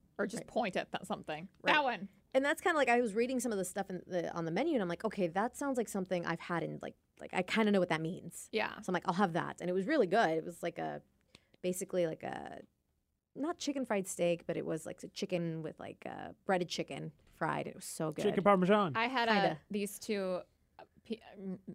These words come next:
Speaker 1: gentlemen from Italy, I assume, that pretty much only knew Italian and came into the restaurant and was like, "Do you speak Italian?" And I was like, "No." And they were like, "Does anyone here?" And it's really embarrassing working at an Italian restaurant having to say, "No, none of us speak Italian." But the chefs,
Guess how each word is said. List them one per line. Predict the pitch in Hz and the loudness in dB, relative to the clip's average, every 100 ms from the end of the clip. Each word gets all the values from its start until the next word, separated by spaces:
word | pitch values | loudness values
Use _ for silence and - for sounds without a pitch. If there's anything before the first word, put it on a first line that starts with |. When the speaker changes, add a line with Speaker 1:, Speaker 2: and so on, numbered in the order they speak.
| 190 | -10
Speaker 1:
gentlemen | 185 170 170 185 | -8 -6 -8 -8
from | 175 165 - | -8 -10 -6
Italy, | 180 165 156 156 | -2 -2 -2 -4
I | 151 | -6
assume, | 175 - 156 151 | -8 -10 -12 -8
that | 160 - - 214 185 - | -6 -6 -6 -10 -10 -4
pretty | 208 | -4
much | 185 180 | -2 -6
only | 170 165 165 | -6 -6 -6
knew | 165 160 | -6 -8
Italian | - 156 151 165 175 - | -8 -8 -6 -6 -6 -4
and | 190 | -4
came | 180 160 | -6 -8
into | 180 | -8
the | 151 | -6
restaurant | 147 - - 147 160 - | -6 -6 -8 -6 -8 -8
and | 185 156 | -8 -8
was | 170 - | -8 -4
like, | - - - | -4 -6 -8
"Do | |
you | 180 | -8
speak | 180 180 | -6 -10
Italian?" | 175 180 156 156 156 | -10 -8 -8 -8 -12
And | 156 | -10
I | 147 | -12
was | 170 | -10
like, | - 170 _ 180 | -12 -12 _ -6
"No." | 170 120 90 - | -4 -4 -6 -6
And | 196 196 - | -4 -4 -4
they | 180 | -4
were | |
like, | 170 175 | -4 -4
"Does | 180 | -2
anyone | 180 226 170 | 0 2 0
here?" | 175 160 156 - | 2 2 2 0
And | 202 | 0
it's | 220 - | 2 6
really | 640 480 | 8 8
embarrassing | 247 226 247 240 | 4 2 0 0
working | 220 214 | 0 0
at | 208 | 0
an | 185 | 2
Italian | 226 185 190 | 2 2 2
restaurant | 196 208 208 170 - | 0 0 -2 -2 -4
having | - 190 185 | 0 2 2
to | 196 | 0
say, | 196 170 | 2 2
"No, | 185 165 170 | 2 2 2
none | 160 | 0
of | 165 | 0
us | 165 | -2
speak | - 165 | -4 -4
Italian." | - 160 165 196 226 - - _ _ | 0 0 2 0 -2 -6 -20 _ _
But | - 190 | -2 -2
the | |
chefs, | 185 294 214 202 - | 2 6 6 4 -2